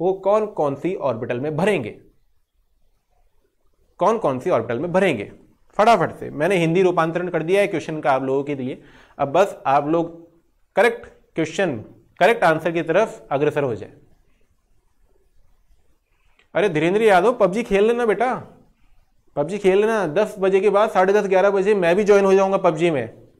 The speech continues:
पक्का। लेकिन अभी तो इस आंसर पर फोकस कर लो, पबजी कहीं नहीं जाएगा यार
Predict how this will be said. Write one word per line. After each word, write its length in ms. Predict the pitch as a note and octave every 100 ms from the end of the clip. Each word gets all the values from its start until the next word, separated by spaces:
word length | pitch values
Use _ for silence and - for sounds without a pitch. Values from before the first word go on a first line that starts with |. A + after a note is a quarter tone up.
| -
पक्का। 540 | E3 A3+ F3 G2 - - _ _
लेकिन 300 | D3 E3+ A#3
अभी 180 | F3+ F#3
तो 100 | G3+
इस 140 | G3+ G3
आंसर 280 | E3 E3+
पर 100 | F#3
फोकस 300 | F3+ E3+ F#3+
कर 120 | F#3 F3
लो, 180 | F#3+ C#3 - - _
पबजी 240 | D3+ D#3 F#3+
कहीं 160 | G3
नहीं 100 | G3
जाएगा 260 | F#3+ E3+ E3+
यार 260 | D#3+ F3+